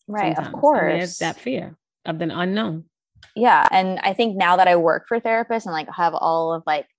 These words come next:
Speaker 1: um, like, I saw, like, I saw my friends for the first time in, like, so long, um, at a
Speaker 2: Mm-hmm.
Speaker 1: wedding last week, and they're like, "Oh, like, how's your new job?" Blah, blah, blah. And I think a lot of them were like, "Oh, that's so cool." Like, I think they all kinda go to therapy, but, like, we all were, like,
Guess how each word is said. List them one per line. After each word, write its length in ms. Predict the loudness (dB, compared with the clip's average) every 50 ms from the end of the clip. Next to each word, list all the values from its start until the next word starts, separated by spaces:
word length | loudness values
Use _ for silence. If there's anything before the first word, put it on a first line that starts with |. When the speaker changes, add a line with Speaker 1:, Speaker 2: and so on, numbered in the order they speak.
| _ _ 0
Speaker 1:
um, 400 | 4 4 6 6 4 2 -4 -6
like, 180 | -6 -6 -6 -4 -6
I 60 | -6
saw, 180 | -6 -2 2 2
like, 160 | 2 4 2
I 60 | 0
saw 180 | 2 4 2 2
my 140 | 2 0 -2
friends 260 | 0 -2 -2 -2 -2
for 80 | -6
the 80 | -6 -6
first 340 | -4 -6 -6 -6 -6 -10 -8
time 220 | -6 -6 -4 -6
in, 100 | -8 -12
like, 160 | -16 -18 -18
so 400 | -18 -18 -10 -2 2 4 4 4
long, 520 | 4 2 2 0 0 -2 -6 -6 -10 -14 -18 _ _ _ _ -20 _ _ 0
um, 260 | 2 4 4 4 2
at 120 | 2 4 4
a 40 | 4
Speaker 2:
Mm-hmm. 80 | 4
Speaker 1:
wedding 260 | 6 6 6 4 2 -2
last 300 | -4 -4 -4 -4 -8 -10
week, 100 | -10 -10
and 100 | -8 -6
they're 80 | -4
like, 160 | -4 -4 -4 0
"Oh, 120 | 2 2 4 4
like, 120 | 2 2
how's 220 | 0 0 0 0
your 60 | -4 -8
new 120 | -8 -10
job?" 340 | -6 -2 0 2 2 2 0 -2
Blah, 60 | -4
blah, 140 | -4 -4 -4
blah. 320 | -4 -2 0 2 2 2 2
And 80 | 0 -2
I 120 | -4 -6
think 260 | -8 -10 -12 -12 -12 -12 -10 -2 0
a 100 | 0 0
lot 380 | 0 0 4 4 6 6 6
of 200 | 2 0 -2 -2 0
them 420 | 2 4 4 4 2 0 -2 -4
were 100 | -4 -2
like, 240 | -2 -2 -2 -2 -2 -2
"Oh, 80 | -2 0
that's 260 | 0 -2 -4 -4 -6 -6
so 200 | -4 -4 -4 -4
cool." 580 | -6 -6 -4 -2 0 2 2 4 4 2 2 0
Like, 200 | -2 -4 -4 _ _ _ _ -16 -6 -2
I 100 | -2 -2
think 300 | 0 0 0 0 0 0 2
they 140 | 2 2 2 4
all 220 | 6 6 6 6 4
kinda 260 | 0 -6 -4 -4 -2
go 100 | -2 -2
to 120 | -2 -2 -4
therapy, 380 | -6 -6 -6 -6 -8 -10 -12 -6
but, 180 | -6 -6 -4 -4
like, 140 | -8 -8 -6
we 80 | -6 -2
all 220 | 0 0 0 0 0
were, 120 | -2 -2
like, 160 | -2 -4 -6